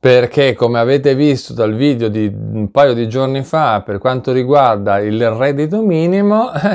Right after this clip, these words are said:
eh, sono stato uno dei primi a darvi la notizia. Quindi, se voi vi iscrivete al canale e attivate la campanellina, appena escono le notizie sarete i primi a sapere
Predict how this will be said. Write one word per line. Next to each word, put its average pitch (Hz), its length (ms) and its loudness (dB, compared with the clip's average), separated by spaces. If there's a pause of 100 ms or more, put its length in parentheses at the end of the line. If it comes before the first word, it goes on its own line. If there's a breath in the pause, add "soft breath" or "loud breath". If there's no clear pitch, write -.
eh, 190 60 0
sono 185 240 -2
stato 170 420 2
uno 156 260 2
dei 170 200 0
primi 170 500 0
a 196 60 0
darvi 139 500 2
la 123 160 0
notizia. 120 800 -4 (260)
Quindi, 139 640 2
se 139 180 -6
voi 147 240 -2
vi 143 280 0
iscrivete 117 680 -4
al 117 220 -2
canale 98 960 -2
e 113 140 -6
attivate 110 560 -2
la 107 180 0
campanellina, 98 920 -8 (520 soft breath)
appena 131 960 0
escono 123 340 -6
le 156 140 -6
notizie 147 760 -4
sarete 104 360 -6
i 98 100 -4
primi 117 760 -2
a 110 140 -6
sapere 123 640 -4